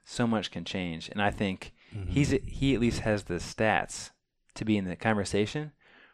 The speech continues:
Speaker 1: where a guy like Manny Machado just has so far to go to even get the stats to be in the conversation.
Speaker 2: Hmm.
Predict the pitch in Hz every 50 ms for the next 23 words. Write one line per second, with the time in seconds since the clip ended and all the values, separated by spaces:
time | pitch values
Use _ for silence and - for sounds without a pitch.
0 | _ _ - 110 101 92 85 101 95 98 98 95 92 90 85 85 85 - - -
1 | - - _ _ _ _ _ _ - 110 110 113 104 90 85 - - 104 107 110
2 | 95 82 - - 90 - - 104 - - 101 90 - - - 107 104 104 - -
3 | 107 98 92 87 80 90 90 92 90 82 80 82 87 - - _ _ _ _ -
4 | - - - 104 95 90 85 95 101 - - 82 - - - 85 80 - - -
5 | - - 95 87 85 85 78 80 - 95 78 - - - - - - - - -
6 | - - - _ _ _ - - - - 87